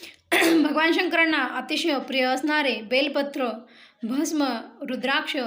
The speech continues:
या सर्व गोष्टी आहेत. त्यातील आज, अ, आवडती गोष्ट म्हणजेच रुद्राक्ष याची महात्म्य आपण आज जाणून घेणार आहोत.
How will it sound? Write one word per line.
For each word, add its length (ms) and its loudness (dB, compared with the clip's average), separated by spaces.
या 120 -2
सर्व 220 -2
गोष्टी 280 -4
आहेत. 300 -2
त्यातील 480 0
आज, 500 -2
अ, 100 -6
आवडती 540 -2
गोष्ट 320 -2
म्हणजेच 520 0
रुद्राक्ष 380 -2
याची 220 -6
महात्म्य 380 -2
आपण 180 -4
आज 180 -4
जाणून 220 -2
घेणार 180 2
आहोत. 260 2